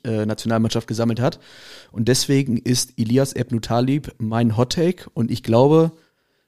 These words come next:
äh, mark my words, in ein, ein oder zwei Jahren wird er seinen Profivertrag unterschreiben und bei uns als Innenverteidiger, äh, alles wegruppen, was geht und, äh, seinem Bruder die Stirn bieten.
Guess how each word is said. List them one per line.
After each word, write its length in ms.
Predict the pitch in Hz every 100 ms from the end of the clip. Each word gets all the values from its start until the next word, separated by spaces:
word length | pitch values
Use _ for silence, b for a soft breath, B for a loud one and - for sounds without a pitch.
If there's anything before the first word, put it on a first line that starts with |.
| _ -
äh, 120 | 113
mark 240 | 113 120
my 140 | - 120
words, 560 | 120 131 143 - - -
in 140 | 113
ein, 400 | 110 113 110 113 -
ein 180 | 127 143
oder 160 | 123
zwei 240 | 120 120 113
Jahren 240 | 120 120
wird 120 | 117
er 60 | 113
seinen 140 | 113
Profivertrag 920 | - 120 131 135 135 - 131 - 135 120
unterschreiben 640 | 131 127 - 131 143 151 B B B B B -
und 180 | 120
bei 140 | 113 113
uns 340 | 127 127 127
als 240 | - 117 -
Innenverteidiger, 1120 | 127 123 117 123 113 110 104 110 107 110 120 _
äh, 260 | 113 107 98 -
alles 300 | 110 107 -
wegruppen, 420 | 107 - - 104
was 180 | 104 -
geht 440 | 107 120 - - -
und, 480 | 110 107 104 - -
äh, 240 | - 110 107
seinem 320 | 110 110 104
Bruder 360 | 104 113 113 107
die 120 | 104
Stirn 340 | - 120 123
bieten. 400 | 123 127 131 127